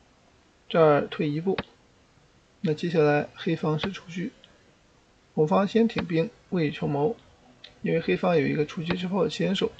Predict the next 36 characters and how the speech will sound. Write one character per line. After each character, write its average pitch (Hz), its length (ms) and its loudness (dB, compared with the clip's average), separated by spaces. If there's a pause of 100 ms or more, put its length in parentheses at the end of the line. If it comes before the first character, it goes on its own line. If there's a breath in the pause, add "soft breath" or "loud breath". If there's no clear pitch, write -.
(560)
看 185 200 2
住 175 100 0
之 185 80 -2
后 180 160 0
呢， 156 140 2
他 160 80 -2
可 170 120 -4
以 160 60 0
再 180 180 2
吃 - 160 -6
炮， - 220 -10 (580)
等 180 120 -2
你 175 40 -2
兵 196 220 2
五 160 80 -2
进 180 180 -4
一 180 40 -4
他 175 80 -4
过 240 120 6
来 156 60 8
抓 165 280 0
你， 180 100 -4 (640)
而 151 120 0
红 160 160 -2
方 180 120 0
先 233 140 2
挺 175 140 -2
三 175 180 0
兵 185 180 0
就 160 100 -4
是 151 80 -4
不 - 100 -2
让 160 120 2
你 147 60 -4
过 - 160 -8
来。 - 160 -16